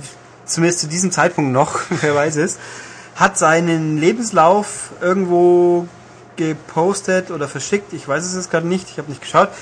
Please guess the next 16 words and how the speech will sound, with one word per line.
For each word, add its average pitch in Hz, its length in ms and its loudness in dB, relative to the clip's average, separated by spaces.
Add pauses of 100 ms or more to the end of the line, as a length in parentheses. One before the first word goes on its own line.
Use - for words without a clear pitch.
(220)
da 139 80 -2
stand 165 240 0
dann 165 100 2
drauf, 160 300 2
dass 143 180 -4
Splinter 165 280 0
Cell 147 420 0 (140)
Conviction 165 420 -4
drei, 127 160 -2
dreihundertsechzig, 147 840 -2
P 156 200 2
S 147 120 0
drei 151 380 0
und 123 160 -12
P 117 140 -12
C - 140 -10